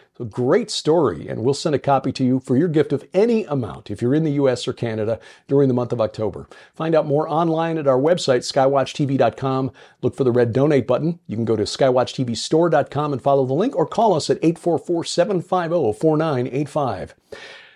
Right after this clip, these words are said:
There's a song, um, Time Keeps On Slipping Into the Future.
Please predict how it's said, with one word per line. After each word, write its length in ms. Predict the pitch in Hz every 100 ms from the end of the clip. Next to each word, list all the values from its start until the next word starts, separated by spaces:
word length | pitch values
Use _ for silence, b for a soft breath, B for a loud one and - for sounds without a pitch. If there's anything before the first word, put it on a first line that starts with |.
| B -
There's 180 | 196 160
a 40 |
song, 460 | - 254 233 175 156
um, 420 | 147 143 147 139 - _ _ - _ _ -
Time 340 | - 180 208
Keeps 260 | - 180 -
On 200 | 165 160
Slipping 420 | - 180 185 175
Into 160 | 160 156
the 120 | 131
Future. 520 | 165 165 185 175 147